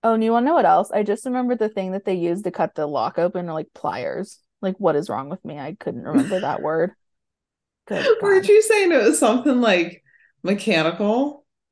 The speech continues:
Speaker 1: I
Speaker 2: Or,
Speaker 1: don't
Speaker 2: like,
Speaker 1: know. I don't even know
Speaker 2: electronic?
Speaker 1: what
Speaker 2: I
Speaker 1: I
Speaker 2: don't
Speaker 1: was
Speaker 2: know.
Speaker 1: saying. Someone can, like, rewind and tell me later. I don't know. But anyway, <laughs> um, so,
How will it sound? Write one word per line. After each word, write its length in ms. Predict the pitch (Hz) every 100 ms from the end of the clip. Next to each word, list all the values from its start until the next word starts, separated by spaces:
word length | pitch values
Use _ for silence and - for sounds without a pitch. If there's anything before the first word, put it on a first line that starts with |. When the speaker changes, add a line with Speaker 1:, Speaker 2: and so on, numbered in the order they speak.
| -
Speaker 1:
I 100 | 233
Speaker 2:
Or, 40 |
Speaker 1:
don't 160 | 247 240
Speaker 2:
like, 120 | 175
Speaker 1:
know. 200 | 165 160
I 160 | - 196
don't 180 | 220 240
even 200 | 214 185
know 140 | 175
Speaker 2:
electronic? 60 | 185
Speaker 1:
what 80 | 156
Speaker 2:
I 60 |
Speaker 1:
I 40 | 156
Speaker 2:
don't 120 | 156
Speaker 1:
was 100 | 80
Speaker 2:
know. 140 | 185
Speaker 1:
saying. 300 | 156 156 190 - - - _ _ _ _ _ _
Someone 320 | - 214 226
can, 140 | 233 220
like, 220 | 175 -
rewind 460 | 156 160 139 139
and 140 | 131 127
tell 160 | - 90
me 220 | - 82
later. 360 | 95 80 90 -
I 100 | 117
don't 180 | 85 -
know. 280 | - 190 - _ _ _ _ _ -
But 140 | 190
anyway, 540 | 247 240 95 113 175 185 -
<laughs> 140 | -
um, 420 | - 175 - 277 285 349 - _ _ _ _ _ - - _ _
so, 600 | - 262 247 240 220 196